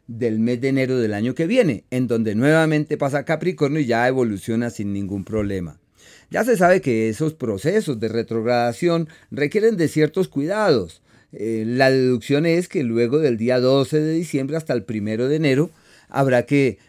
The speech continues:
cuidar la platica, ser muy cautos con las grandes promesas que se ofrendan, porque hay cosas que van hacia atrás. Seguramente podremos nutrirnos del pasado,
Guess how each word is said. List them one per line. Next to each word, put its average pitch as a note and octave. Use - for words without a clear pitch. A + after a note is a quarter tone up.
cuidar A2
la A#2
platica, A#2+
ser A2+
muy A2
cautos A2+
con G2+
las G2
grandes A#2+
promesas A2
que G#2
se A2
ofrendan, C3+
porque D3
hay D#3+
cosas F#3
que D3
van D3+
hacia D#3+
atrás. F3
Seguramente B2+
podremos A#2+
nutrirnos D3
del A2+
pasado, B2+